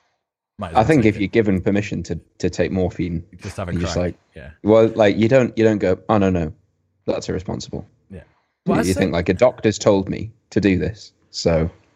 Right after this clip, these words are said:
Speaker 1: So I got a message off a guy in America, and he was talking about how he was using Tylenol and one of those other, like, real popular opiates that are used by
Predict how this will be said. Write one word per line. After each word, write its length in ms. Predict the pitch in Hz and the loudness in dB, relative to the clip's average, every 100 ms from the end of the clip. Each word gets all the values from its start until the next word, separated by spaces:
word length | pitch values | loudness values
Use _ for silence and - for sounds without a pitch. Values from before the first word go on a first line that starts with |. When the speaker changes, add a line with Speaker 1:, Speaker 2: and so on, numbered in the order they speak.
| _ | _
Speaker 1:
So 180 | - 165 | -2 0
I 100 | 160 | 2
got 160 | 196 | 0
a 40 | 170 | 0
message 300 | 170 - 160 | 0 -2 -4
off 120 | 139 | -2
a 40 | 131 | -2
guy 220 | 123 123 | 0 2
in 100 | 120 | 2
America, 520 | 113 127 139 - 92 98 | 4 4 2 0 -2 0
and 80 | 107 | 0
he 80 | |
was 140 | 113 - | 0 -2
talking 360 | 113 104 113 | -2 -2 -2
about 320 | 104 107 95 - | -2 0 -2 -6
how 240 | - 110 101 | -4 0 0
he 160 | 117 | 0
was 140 | 110 101 | 0 0
using 320 | 107 101 98 | 0 0 -4
Tylenol 880 | - 131 120 117 110 107 104 104 98 - _ _ - | -4 2 2 4 2 2 2 2 -2 -8 _ _ 0
and 420 | 101 95 95 87 - | 2 2 0 -2 -8
one 220 | - 110 107 | 0 2 2
of 80 | |
those 260 | 104 104 95 - | 2 0 0 -2
other, 500 | 107 104 101 98 98 _ _ - | -2 0 0 0 -4 _ _ -8
like, 180 | 101 92 | -6 -2
real 200 | 110 101 | 0 0
popular 400 | - 101 107 95 | 0 -2 0 0
opiates 460 | 104 98 101 90 - | 0 -2 -2 -4 -6
that 100 | 85 | -4
are 40 | |
used 300 | 98 98 92 | -2 0 -2
by 360 | - 95 92 90 | 2 2 2 -2